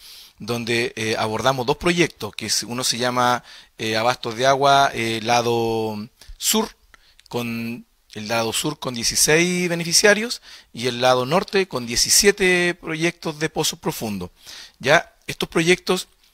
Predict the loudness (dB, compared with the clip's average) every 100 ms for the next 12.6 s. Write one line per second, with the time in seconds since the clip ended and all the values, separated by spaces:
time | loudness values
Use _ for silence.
0 | _ _ -8 -4 -4 -4 -6 0 2 2
1 | 4 4 2 0 0 0 0 2 2 0
2 | _ -20 -20 _ -4 -2 0 -2 2 4
3 | 4 2 0 0 -2 -4 -4 -2 0 2
4 | 4 4 2 _ _ _ _ -16 -10 -6
5 | -4 -4 -4 -4 -2 -2 2 2 0 _
6 | _ _ _ _ -2 -2 0 -4 -4 0
7 | 2 4 4 2 2 4 6 6 6 2
8 | 0 _ _ _ _ -20 -20 _ -8 -4
9 | -2 0 0 2 0 -2 -2 -4 _ _
10 | _ _ _ _ -10 -4 -2 -2 -4 _
11 | -14 -4 -2 -2 -4 -2 4 6 6 6
12 | 6 8 6 6 4 2